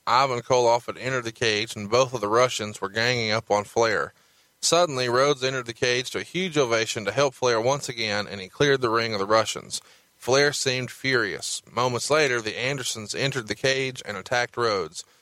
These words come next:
If fans thought for a moment that Flair might return the favor and lend a hand to Dusty,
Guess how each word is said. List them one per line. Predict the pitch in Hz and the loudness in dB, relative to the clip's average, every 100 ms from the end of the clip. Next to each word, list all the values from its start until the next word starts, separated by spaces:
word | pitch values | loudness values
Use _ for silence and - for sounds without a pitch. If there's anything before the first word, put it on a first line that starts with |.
| _ _ - | _ _ -4
If | 110 | -2
fans | - 151 165 - | 0 0 0 2
thought | 151 139 | 2 2
for | - 120 | 0 -2
a | 117 | 0
moment | 143 147 110 104 | 0 0 -2 -4
that | - 85 | -2 -2
Flair | - 123 135 | 0 2 2
might | 131 123 | 2 -2
return | 95 - 135 139 | -4 -2 0 0
the | 117 | -2
favor | 135 135 117 104 | 2 2 2 0
and | 95 | 0
lend | 117 135 117 | -2 0 0
a | |
hand | 127 127 123 - - | 0 0 -2 -6 -10
to | 110 | -4
Dusty, | 104 147 - 101 98 | 2 2 0 -8 -12